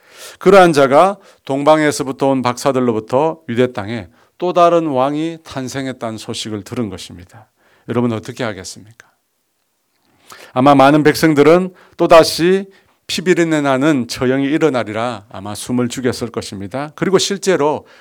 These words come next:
그런 잔인한 일이 일어났습니다. 마태복음 이 장 십육 절 이하의 베들레헴과 그 모든 지경 안에 있는 사내 아이들을 두 살 아래로 모두 죽이라고 했습니다. 너무나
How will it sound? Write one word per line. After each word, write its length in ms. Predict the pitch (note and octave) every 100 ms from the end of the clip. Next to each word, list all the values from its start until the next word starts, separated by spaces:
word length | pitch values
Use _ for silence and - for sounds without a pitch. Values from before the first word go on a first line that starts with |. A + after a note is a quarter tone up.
| _
그런 420 | - C3 E3+ G3+ G3+ - _
잔인한 580 | - - G#2+ A#2+ C3 B2+
일이 380 | A2 G#2+ C#3 C#3+
일어났습니다. 840 | D#3 D3+ A2 F2 - - - - _ _ _
마태복음 420 | - A#2+ C#3+ D3+ C#3+
이 120 | C3+
장 180 | D#3+ D#3+
십육 380 | - F3+ F3+
절 220 | - F3 D#3
이하의 540 | A#2+ A#2+ C3+ C#3 F2+ _ _ _
베들레헴과 800 | A#2+ A#2+ C3 C3 B2 A#2+ C#3 D#3+ - _
그 120 | -
모든 440 | B2 B2+ F3 F#3 F3+
지경 360 | - D3+ E3+
안에 240 | D#3+ D3+ C3+
있는 360 | C3 D#3 F3+
사내 400 | F3 - A#2+ B2+
아이들을 640 | C#3 B2 A2+ A2 C#3+ G2+ - _ - _
두 180 | - B2+
살 240 | A#2+ C3 C3
아래로 340 | - B2+ A2+ A#2
모두 480 | G#2+ C3+ E3 F#3+ F#3+ _ _
죽이라고 540 | - D3 B2 G#2+ F#2
했습니다. 440 | F2 - A2+ A2 _ _ _ _ _ _ _ _ _ _ _ _ _ -
너무나 540 | B2 B2+ B2+ D3+ F3+